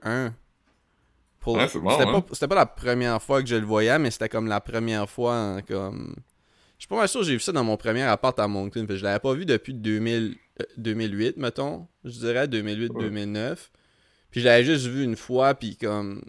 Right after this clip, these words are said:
Speaker 1: je sais pas si j'étais comme outillé pour l'apprécier comme je l'ai apprécié cette fois-ci, mais, tu veux dire, obvious-,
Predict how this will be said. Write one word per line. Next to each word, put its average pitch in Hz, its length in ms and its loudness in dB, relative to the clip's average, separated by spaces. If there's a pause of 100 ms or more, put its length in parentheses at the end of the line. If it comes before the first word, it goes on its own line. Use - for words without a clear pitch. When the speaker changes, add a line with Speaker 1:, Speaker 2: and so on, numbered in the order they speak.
(100)
Speaker 1:
je - 60 -18
sais 110 80 -10
pas 139 120 -4
si - 160 -4
j'étais 127 220 0
comme 110 380 0
outillé 113 480 -2
pour 123 160 0
l'apprécier 110 640 0
comme 104 240 -2
je 98 80 -8
l'ai 107 60 0
apprécié 101 440 -4
cette 110 180 -4
fois-ci, 117 560 -8 (520)
mais, 110 440 -2 (1400)
tu - 140 -6
veux 117 100 0
dire, 117 220 0
obvious-, 113 480 -2